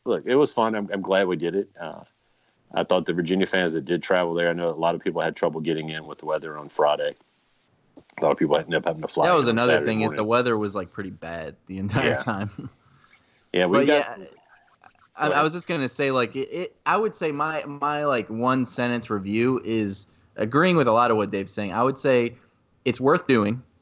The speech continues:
Speaker 2: Uh, it is kind of a pain in the ass to get there. Um,
Speaker 1: Kind of would be a nice statement.
Speaker 2: Yeah, I, honestly, if I was recommending it, 'cause you, I know U V A is going back there in a few years, go to Chicago, stay in Chicago, and just come in the morning of the game,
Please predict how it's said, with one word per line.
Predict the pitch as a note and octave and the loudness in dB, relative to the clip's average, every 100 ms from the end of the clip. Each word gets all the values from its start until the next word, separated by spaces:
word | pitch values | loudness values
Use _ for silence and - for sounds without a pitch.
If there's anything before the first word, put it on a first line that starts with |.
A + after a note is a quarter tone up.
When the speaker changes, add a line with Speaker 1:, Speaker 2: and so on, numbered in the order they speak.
| _ _ _ _ - | _ _ _ _ -6
Speaker 2:
Uh, | A2 G#2+ G2+ F#2+ F2+ - _ - | 0 2 4 2 -2 -8 _ 0
it | B2 A#2+ | 2 4
is | A#2+ A#2 A2 G#2+ - | 4 4 2 0 -4
kind | - B2 B2+ | -2 0 2
of | |
a | B2 | 0
pain | - B2 | 0 0
in | A#2 | 2
the | A2 | 0
ass | A2+ - | 0 -2
to | G2+ | -6
get | G2 E2+ | -8 -6
there. | E2+ A2+ - _ _ _ _ _ | -6 -6 -10 _ _ _ _ _
Um, | G2+ G2+ G2 G2 F#2+ | 0 4 4 4 2
Speaker 1:
Kind | G2+ F#2+ | 0 -2
of | F2 | -4
would | F2 D#2 | -6 -4
be | E2 | -6
a | |
nice | E2 D#2+ - | -6 -10 -10
statement. | - - - | -12 -14 -4
Speaker 2:
Yeah, | B2+ A#2+ | 0 2
I, | C3+ - D3 | 2 4 4
honestly, | D#3 D3+ D#3+ | 2 -2 -4
if | C3+ | 0
I | C3 C3 | 2 2
was | A#2+ A#2+ | 0 -6
recommending | A#2+ A2 A#2+ C#3 C3+ | -6 -6 -6 -4 -6
it, | C3+ | -8
'cause | A2+ | -6
you, | A2+ A#2 | 0 2
I | |
know | A2+ | 2
U | A2 | 0
V | G#2+ | 2
A | G#2 | 0
is | G2 | 0
going | G#2 G2+ | 0 2
back | G2+ | 0
there | G2+ G2 | 0 -4
in | |
a | |
few | - G2+ | -4 -6
years, | G#2+ A2+ G#2 | 0 0 0
go | A2 | 0
to | A2 | 0
Chicago, | A2 A#2 A#2+ A#2+ A#2+ | 0 -2 2 4 2
stay | A#2 A2 G#2+ | 0 -2 -2
in | G2+ | -4
Chicago, | G2 A#2 A2+ A2 A2 | -6 -2 0 0 -2
and | F#2+ | -2
just | G2 - | -8 -8
come | A2+ G#2+ | -4 -2
in | G2+ | -2
the | G2 | -2
morning | G#2 G#2+ G#2 | -2 0 0
of | G2 | -2
the | F#2+ | -4
game, | G2+ G2 G2+ G2 | -2 0 2 0